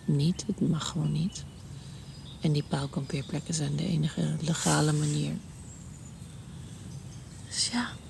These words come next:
wie weet, de volgende keer ga ik illegaal wild kamperen in Nederland.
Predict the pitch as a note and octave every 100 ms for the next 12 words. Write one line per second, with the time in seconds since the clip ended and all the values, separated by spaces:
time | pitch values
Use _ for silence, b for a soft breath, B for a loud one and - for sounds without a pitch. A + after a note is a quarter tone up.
0 | - F#3+ F#3 F#3+ G3+ - F#3+ F3 E3+ -
1 | E3+ D#3+ D#3 - E3+ - F3 D#3+ - E3
2 | F3+ F3 E3 - - E3 E3+ E3 E3 D#3+
3 | E3 E3 E3 F3